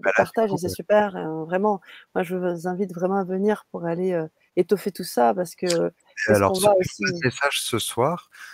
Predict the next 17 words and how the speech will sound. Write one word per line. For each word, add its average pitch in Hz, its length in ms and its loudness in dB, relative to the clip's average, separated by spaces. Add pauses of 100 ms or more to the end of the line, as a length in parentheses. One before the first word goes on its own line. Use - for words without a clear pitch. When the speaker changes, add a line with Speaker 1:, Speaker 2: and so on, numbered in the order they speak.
(160)
Speaker 1:
Mm. 175 140 -6
Speaker 2:
le, 107 280 0 (160)
le 110 400 -6
meilleur 117 380 -2
moyen, 107 500 -2
c'est - 180 -10
d'apprendre 113 400 -4
à 104 40 -4
le 92 80 -6
faire - 280 -6 (140)
par 127 220 -4
vous-même 104 580 -6 (120)
en 98 120 -6
faisant 98 360 -6
Speaker 1:
Ouais. 104 80 0
Speaker 2:
la, 92 200 -4
la - 120 -2